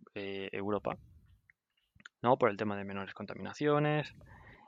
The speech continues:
eh, que sean más, más verdes los vehículos, etcétera,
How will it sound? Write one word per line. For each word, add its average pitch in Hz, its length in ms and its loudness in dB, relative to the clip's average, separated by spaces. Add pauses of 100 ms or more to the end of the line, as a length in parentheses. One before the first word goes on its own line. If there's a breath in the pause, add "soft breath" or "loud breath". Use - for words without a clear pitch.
(220 loud breath)
eh, 107 760 4
que 104 300 0
sean 107 340 2
más, 107 640 2
más 104 220 0
verdes 123 300 4
los 113 160 -2
vehículos, 143 580 -2
etcétera, - 400 -12